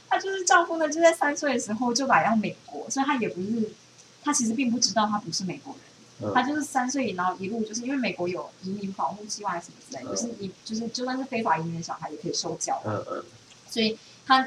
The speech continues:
Speaker 1: 她的前任丈夫应该就是这样，然后就是一路到他们高，国高中的时候，他们就认识啊，然后交往，最后在一起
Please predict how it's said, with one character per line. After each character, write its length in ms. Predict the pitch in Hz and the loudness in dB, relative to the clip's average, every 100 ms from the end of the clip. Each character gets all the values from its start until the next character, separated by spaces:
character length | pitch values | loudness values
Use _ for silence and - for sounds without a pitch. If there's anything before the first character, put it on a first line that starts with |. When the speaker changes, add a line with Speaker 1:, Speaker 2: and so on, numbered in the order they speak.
| - | 2
Speaker 1:
她 100 | 240 | 2
的 80 | 220 | 2
前 140 | 185 | 0
任 100 | 180 | 2
丈 160 | 202 196 | 2 0
夫 60 | |
应 40 | 170 | -6
该 60 | |
就 80 | 156 | -8
是 80 | 156 | -8
这 60 | |
样， 100 | - - - - | -8 -10 -16 -10
然 120 | 170 | -2
后 200 | 208 220 | 6 6
就 140 | 220 226 | 6 4
是 120 | 226 | 0
一 180 | 190 208 | 0 0
路 120 | 247 | 2
到 120 | 233 | 4
他 100 | 226 | 4
们 160 | 196 190 | 2 4
高， 240 | 185 - - - | 4 4 -2 -6
国 140 | 180 | -2
高 240 | 175 190 190 | 2 4 4
中 180 | 180 | 0
的 60 | 175 | -2
时 100 | 170 | 0
候， 80 | 170 | 0
他 80 | 180 | 0
们 80 | |
就 80 | 175 | -6
认 200 | 196 208 | -2 -2
识 260 | 175 - 185 | 6 6 8
啊， 100 | 165 | 4
然 100 | 165 | 4
后 80 | 180 | 2
交 180 | 180 170 | 6 6
往， 120 | 175 - | 6 0
最 100 | 185 | -2
后 100 | 175 | -2
在 220 | 175 151 | 0 0
一 60 | 160 | 0
起 260 | - 151 | -4 -4